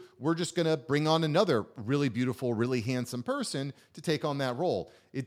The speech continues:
it, you're kind of, like, putting yourself in a dangerous situation. And when we look at the, the writers, writers, if you're in a writing business, you should be very, very nervous. You should be very concerned.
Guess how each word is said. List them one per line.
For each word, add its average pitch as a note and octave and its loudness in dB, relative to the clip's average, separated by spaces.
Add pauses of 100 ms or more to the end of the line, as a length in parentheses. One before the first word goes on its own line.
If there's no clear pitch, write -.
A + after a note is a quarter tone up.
it, D#3 -8
you're E3 -4
kind C4 0
of, A#3 -2
like, G3+ 0
putting F3 0
yourself D3 0
in C#3 -4
a - -4
dangerous A#2 -2
situation. A2 -4 (320)
And F3+ 0
when F#3 4
we G#3 2
look E4 0
at G3 -2
the, C#3 4
the C#3+ 2
writers, B2 2 (100)
writers, A3 4
if F3 -4
you're E4 6
in F4 4
a A3+ 6
writing F#3+ 4
business, G3+ 2
you F#3 -4
should A3+ -4
be G3 -2
very, D#3 2
very B2+ 2
nervous. G#2+ 2
You G2+ -10
should A2+ -8
be G#2+ -4
very C#3+ 2
concerned. A#2 -2